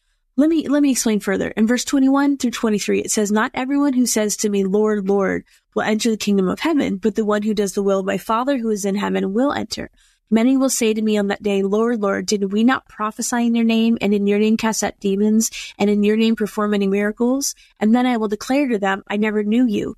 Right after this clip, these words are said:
Leave me, you who practice lawlessness.'" So when we're talking about fruit,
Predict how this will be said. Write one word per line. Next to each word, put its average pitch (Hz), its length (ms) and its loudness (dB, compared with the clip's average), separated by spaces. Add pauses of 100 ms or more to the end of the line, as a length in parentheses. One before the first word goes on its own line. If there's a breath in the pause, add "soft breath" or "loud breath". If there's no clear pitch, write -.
Leave 240 260 2
me, 202 300 -2 (160)
you 208 180 2
who 214 140 0
practice - 440 -4
lawlessness.'" 208 720 -4 (480)
So 285 160 -2
when 277 80 2
we're 285 80 2
talking 339 320 0
about 240 240 2
fruit, 226 400 -4